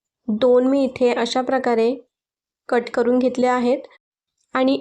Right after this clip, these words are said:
एक बटाटा त्यातला मी अशा प्रकारे बारीक मॅश करून घेतला आहे. बटाटा मॅश करून घेतल्यामुळे आपल्या भाजीला छान असा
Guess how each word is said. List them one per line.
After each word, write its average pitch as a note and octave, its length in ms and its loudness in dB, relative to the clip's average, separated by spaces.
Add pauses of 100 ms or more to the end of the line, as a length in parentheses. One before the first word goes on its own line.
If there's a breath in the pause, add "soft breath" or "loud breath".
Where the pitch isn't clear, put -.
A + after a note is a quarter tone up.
एक A#3+ 240 2
बटाटा C4+ 380 -2
त्यातला B3 300 0
मी A#3+ 180 2
अशा B3 260 -2
प्रकारे A#3+ 500 -2
बारीक A3+ 420 -2
मॅश G#3+ 300 -2
करून B3 260 2
घेतला B3 300 0
आहे. A#3+ 280 -2 (540)
बटाटा C#4 420 0
मॅश A3+ 300 0
करून C4 240 0
घेतल्यामुळे B3+ 540 0 (120)
आपल्या B3 220 -4
भाजीला A#3+ 380 0
छान A#3+ 300 -2
असा A#3 300 -2